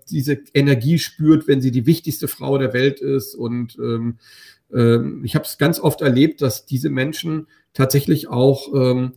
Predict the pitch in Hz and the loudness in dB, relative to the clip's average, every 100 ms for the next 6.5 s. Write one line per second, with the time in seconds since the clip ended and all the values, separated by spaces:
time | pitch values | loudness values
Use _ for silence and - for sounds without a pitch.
0 | _ _ 127 135 117 160 208 196 117 110 | _ _ -2 0 4 6 6 2 0 0
1 | 110 107 110 101 113 104 98 98 104 - | 0 -2 -4 -4 -2 -2 -4 -8 -12 -8
2 | 123 147 - - 175 185 185 - 147 120 | -4 -4 -4 -8 -6 -2 -4 -4 -8 -4
3 | 139 165 165 151 - - 113 113 175 214 | 0 0 -2 -6 -6 -10 -6 -6 -6 -8
4 | - 139 131 131 - 143 135 131 131 _ | -8 -8 -6 -8 -8 -6 -4 -4 -6 _
5 | _ - 135 127 131 151 151 139 139 147 | _ -14 -6 0 2 2 2 2 2 0
6 | 127 131 131 127 123 | -2 -2 0 2 0